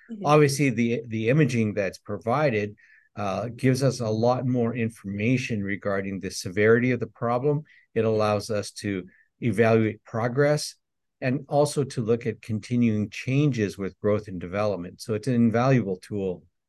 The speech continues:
Speaker 1: Mm, that's great. Thank you. And then how do you use it for orthodontics?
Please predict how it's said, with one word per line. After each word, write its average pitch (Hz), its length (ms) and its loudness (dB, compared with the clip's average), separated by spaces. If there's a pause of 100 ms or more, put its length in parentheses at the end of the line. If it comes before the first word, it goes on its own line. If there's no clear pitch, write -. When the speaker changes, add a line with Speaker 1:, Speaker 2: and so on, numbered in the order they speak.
(920)
Speaker 1:
Mm, 294 300 -8
that's 196 300 0
great. 220 340 4
Thank 208 320 0
you. 185 160 2
And 208 240 2
then 226 160 4
how 254 260 4
do 269 80 0
you 269 180 -2
use 208 360 -6
it 208 320 4
for 160 580 2
orthodontics? 175 1200 -4